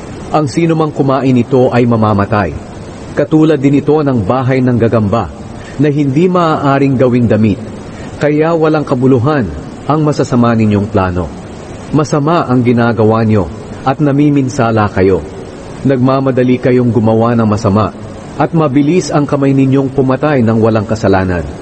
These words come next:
Palaging masama ang iniisip ninyo. At kahit saan kayo pumunta, ay wala kayong ginawa kundi kapahamakan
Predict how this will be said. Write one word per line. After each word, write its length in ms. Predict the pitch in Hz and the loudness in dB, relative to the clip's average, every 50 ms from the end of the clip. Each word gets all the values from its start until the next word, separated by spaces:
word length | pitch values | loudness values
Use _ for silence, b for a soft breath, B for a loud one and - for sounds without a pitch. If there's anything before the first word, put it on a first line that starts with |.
| - - - - - - - - - | -14 -16 -16 -16 -16 -14 -16 -8 -2
Palaging 480 | - 143 139 139 139 139 123 139 135 135 | 0 0 2 2 0 0 2 2 2 2
masama 560 | 131 127 120 - 120 113 117 123 123 120 110 | 2 0 0 0 2 2 2 2 2 0 0
ang 140 | 110 113 110 | 2 2 4
iniisip 580 | 107 104 104 104 - 104 98 90 - 98 - | 4 4 2 2 0 0 -2 -2 -2 -2 -2
ninyo. 320 | - 95 90 87 90 90 82 76 69 - - - - - - - B B B B B | -2 -2 0 2 2 2 0 0 -4 -8 -12 -14 -14 -14 -14 -14 B B B B B
At 80 | 165 151 - | -2 -2 -2
kahit 320 | - 165 175 190 196 196 190 | -2 0 0 2 2 0 0
saan 320 | - 190 156 156 151 131 | 0 0 0 0 0 0
kayo 240 | 147 135 135 139 120 | 0 2 2 2 2
pumunta, 560 | 127 120 120 117 110 98 - 107 92 87 82 80 - - - - - - - - 131 | 2 2 2 2 0 0 0 0 -2 -2 -2 -8 -12 -14 -16 -14 -14 -14 -6 -2 0
ay 80 | 143 | 2
wala 400 | 151 143 143 143 135 135 127 127 | 2 4 2 2 2 2 0 0
kayong 320 | 123 - 127 127 127 123 117 | 0 0 2 2 2 2 2
ginawa 560 | 101 120 113 113 107 101 104 110 123 123 117 | 2 2 2 2 2 2 2 2 0 0 0
kundi 400 | - 127 113 104 98 110 117 113 | 0 0 0 2 2 2 2 2
kapahamakan 720 | - 120 113 127 110 107 113 110 107 110 - 127 123 104 | 2 -2 0 0 0 0 0 0 0 0 -2 -2 -2 -2